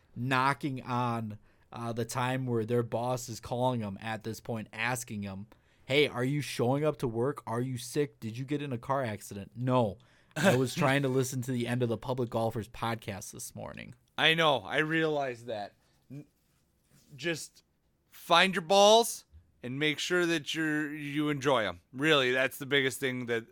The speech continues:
Speaker 2: that I can say about this entire thing. Find your balls and treat 'em well.
Speaker 1: Yep.
Speaker 2: Yeah,
Speaker 1: All right, Dom.
Speaker 2: we're gonna
Speaker 1: Well,
Speaker 2: go with
Speaker 1: that's
Speaker 2: that.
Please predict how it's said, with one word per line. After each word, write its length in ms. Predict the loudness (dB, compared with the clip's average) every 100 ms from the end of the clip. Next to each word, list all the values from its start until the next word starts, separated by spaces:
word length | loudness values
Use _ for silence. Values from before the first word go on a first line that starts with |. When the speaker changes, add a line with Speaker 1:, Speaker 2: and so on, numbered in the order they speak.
| -6
Speaker 2:
that 180 | 0 2
I 140 | 2 0
can 220 | -4 -8
say 240 | -6 -6 -4
about 280 | -4 -6
this 180 | -8 -14
entire 340 | -12 -10 -10 -10
thing. 320 | -10 -10 -10 _ -20 _ _
Find 260 | 4 4 2
your 60 |
balls 540 | 0 4 6 4 0 -10 _ _ _ _ _ _ -10
and 280 | -10 -10 -16 -12
treat 260 | -4 -2
'em 120 | -2
well. 300 | -2 -4 -6 _ _ _ _ _ _ _ _ _ _ _ _ _ _ _ _ _ _ _
Speaker 1:
Yep. 220 | -8 -8 -10 _ _ _ _ _
Speaker 2:
Yeah, 120 | 2
Speaker 1:
All 60 | 4
right, 120 | 4
Dom. 220 | 2 -2
Speaker 2:
we're 100 | -4
gonna 120 | 0 2
Speaker 1:
Well, 100 | 2
Speaker 2:
go 80 | 0
with 80 |
Speaker 1:
that's 340 | 0 0 0
Speaker 2:
that. 80 | -8